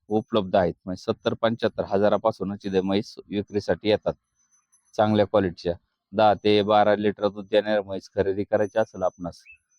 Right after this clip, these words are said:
सत्तर पंच्याहत्तर हजारापासून सुरुवात आहे. म्हशीच्या जातीवर आणि वयावर जा-, म्हशीची किंमत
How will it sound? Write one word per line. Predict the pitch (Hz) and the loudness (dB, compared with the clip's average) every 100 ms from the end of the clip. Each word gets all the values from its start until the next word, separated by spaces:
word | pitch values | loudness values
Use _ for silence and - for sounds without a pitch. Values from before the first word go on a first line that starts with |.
| _ | _
सत्तर | - 110 - - | -4 -2 0 -2
पंच्याहत्तर | 113 107 110 - 95 | 0 0 0 -2 -4
हजारापासून | 92 92 98 95 104 95 | -2 0 0 0 -4 -6
सुरुवात | 92 107 101 95 | -8 0 0 2
आहे. | 98 85 87 _ _ _ _ _ _ _ _ - | 0 0 -4 _ _ _ _ _ _ _ _ -6
म्हशीच्या | 98 104 107 101 | -2 -2 -2 -2
जातीवर | 95 110 107 117 110 104 | 2 2 2 4 4 4
आणि | 95 98 | 2 0
वयावर | 101 104 104 104 101 | 0 2 4 2 0
जा-, | 98 101 101 | 0 -2 -2
म्हशीची | 98 95 - 98 98 | -12 -18 -18 -14 -10
किंमत | 107 104 | -4 -2